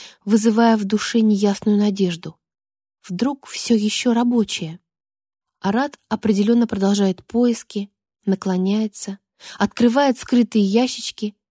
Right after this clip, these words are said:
заглядывает под панели. Жду с любопытством, озираясь,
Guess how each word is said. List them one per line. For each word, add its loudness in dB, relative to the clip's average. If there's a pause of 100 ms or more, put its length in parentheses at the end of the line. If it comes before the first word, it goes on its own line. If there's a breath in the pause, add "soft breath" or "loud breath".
(120)
заглядывает -4
под -6
панели. -8 (1300)
Жду -2
с -8
любопытством, 2
озираясь, 2